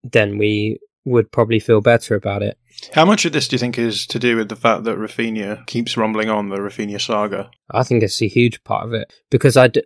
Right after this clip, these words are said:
Speaker 1: I think maybe they thought they had a good chance to get De Ketelaere if they could go quickly, um, whilst Milan weren't quite deciding what they were doing.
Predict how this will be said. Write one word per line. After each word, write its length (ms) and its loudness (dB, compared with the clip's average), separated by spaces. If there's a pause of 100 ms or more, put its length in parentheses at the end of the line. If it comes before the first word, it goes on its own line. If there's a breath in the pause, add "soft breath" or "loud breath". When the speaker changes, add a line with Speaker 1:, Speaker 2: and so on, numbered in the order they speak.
Speaker 1:
I 180 4
think 340 0
maybe 520 2
they 220 4
thought 600 2 (220)
they 120 4
had 180 2
a 40 -4
good 220 0
chance 640 -2 (100)
to 140 -6
get 380 2 (360)
De 80 -16
Ketelaere 800 2
if 200 -2
they 180 2
could 260 -6
go 200 4
quickly, 640 2 (260)
um, 560 -6
whilst 440 -4
Milan 480 2
weren't 400 -4
quite 340 0 (200)
deciding 420 -4
what 140 -8
they 100 -4
were 60 -4
doing. 460 0